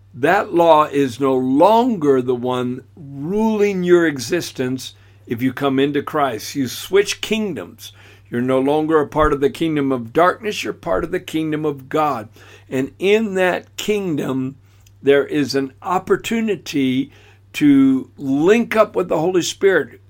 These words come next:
that is called the Spirit of life. And the Spirit of life abides in you. And that word translated life is Zoe, which means divine life, God life. And so the God life, the divine life that is deposited in you at salvation,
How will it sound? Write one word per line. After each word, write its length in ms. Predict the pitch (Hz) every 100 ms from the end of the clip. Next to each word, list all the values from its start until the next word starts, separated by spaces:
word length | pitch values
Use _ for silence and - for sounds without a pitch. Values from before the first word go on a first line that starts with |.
| -
that 220 | 135 135
is 160 | 131 -
called 480 | - 156 151 143
the 120 | 131 123
Spirit 480 | - - 135 127
of 160 | 139 139
life. 520 | 160 214 214 - - _ - _ -
And 100 | 117
the 60 |
Spirit 320 | - 160 151
of 100 | 135
life 300 | 131 127 117
abides 580 | 160 120 165 175 180 135
in 180 | 135 127
you. 200 | 120 117
And 120 | 117
that 240 | 139 147 143
word 320 | 147 151 131
translated 640 | - 143 131 - 127 120
life 400 | 123 156 175 -
is 120 | 127
Zoe, 520 | 120 107 165 175 151 107
which 360 | 107 131 -
means 280 | 147 143 110
divine 640 | - 139 117 143 165 170
life, 440 | 139 110 101 87 -
God 380 | 156 151 175 151
life. 460 | 123 101 98 - - - - - -
And 120 | - 127
so 200 | 170 156
the 140 | 147
God 400 | 127 175 196 175
life, 380 | 156 127 117 -
the 140 | 143
divine 480 | 127 139 160 170 185
life 400 | 170 143 139 127
that 220 | 143 131
is 180 | 127 -
deposited 800 | - 131 - 160 139 113 135 131
in 260 | 202 226
you 240 | 208 160 127
at 140 | 123
salvation, 1000 | - 139 127 120 147 233 - - 123 175